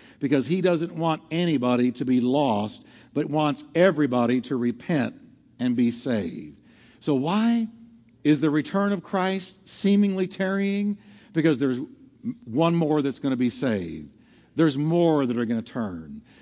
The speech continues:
There's another one who's gonna say, "Jesus, forgive me." In Asia, in Africa, in America, around the world, the eye of God knows that there's still some that are going to come. But folks,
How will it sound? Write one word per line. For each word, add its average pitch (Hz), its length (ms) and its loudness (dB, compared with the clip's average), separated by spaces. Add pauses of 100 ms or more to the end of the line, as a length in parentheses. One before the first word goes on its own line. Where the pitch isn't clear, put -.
There's 165 180 2
another 175 360 2
one 139 160 0
who's 143 140 0
gonna 139 100 -2
say, 147 160 0
"Jesus, 135 500 -2
forgive 127 400 -2
me." 87 320 -8 (240)
In 160 160 0
Asia, 175 380 6
in 135 100 -2
Africa, 165 520 -2
in 123 100 0
America, 151 440 0
around 151 280 0
the 156 80 -2
world, 147 380 2
the 131 180 -4
eye 175 300 4
of 180 240 -2
God 139 420 0 (300)
knows 165 920 4
that 143 200 -4
there's 160 180 0
still 214 360 2
some 185 400 0 (180)
that 165 100 0
are 175 80 4
going 170 220 4
to 165 60 0
come. 147 260 2 (180)
But 131 140 -4
folks, 196 380 2